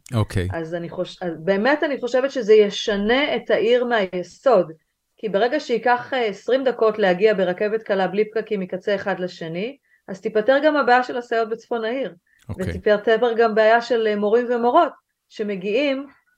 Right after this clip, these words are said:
Speaker 2: אה, כי, כי באמת גוש דן יהיה מרושת ברכבות, אה, קלות. אני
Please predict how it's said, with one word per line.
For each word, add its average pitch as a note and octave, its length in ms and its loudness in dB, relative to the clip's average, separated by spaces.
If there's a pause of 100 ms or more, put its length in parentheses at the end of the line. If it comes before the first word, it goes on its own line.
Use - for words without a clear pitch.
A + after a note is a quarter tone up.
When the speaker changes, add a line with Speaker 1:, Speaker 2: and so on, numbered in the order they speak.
Speaker 2:
אה, F#3 220 0
כי, G#3+ 320 -8
כי G#3+ 420 -4
באמת A3 400 0
גוש G#3+ 360 -2
דן C4 360 4
יהיה A3 140 2
מרושת A#3+ 540 -2
ברכבות, A3 600 0
אה, A3 100 0
קלות. F#3 480 2
אני F#3+ 280 -6